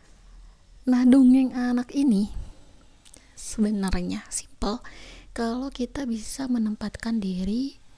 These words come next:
sebagai anak-anak. Tapi kan namanya orang dewasa kan pikirannya udah rumit. Jadi aku kayak baca buku ini tuh ya agak rumit aja, walaupun sebenarnya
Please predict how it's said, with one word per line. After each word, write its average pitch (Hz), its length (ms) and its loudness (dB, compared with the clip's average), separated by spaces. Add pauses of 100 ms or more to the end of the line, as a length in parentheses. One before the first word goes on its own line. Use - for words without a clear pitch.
(120)
sebagai 196 400 -2
anak-anak. 196 560 -4 (2250)
Tapi 254 240 -2
kan 247 160 0
namanya 196 400 0
orang 190 240 -4
dewasa 220 320 -6
kan 254 80 -2
pikirannya 214 480 -4
udah 262 160 2
rumit. 240 320 2 (1080)
Jadi 214 160 4
aku 220 160 -2
kayak 220 240 -4
baca 202 240 -6
buku 214 400 -10
ini 202 160 -8
tuh 262 240 -8 (640)
ya - 160 -16
agak 262 320 0
rumit 269 240 -4
aja, 269 320 0
walaupun 262 320 -4
sebenarnya 311 480 -8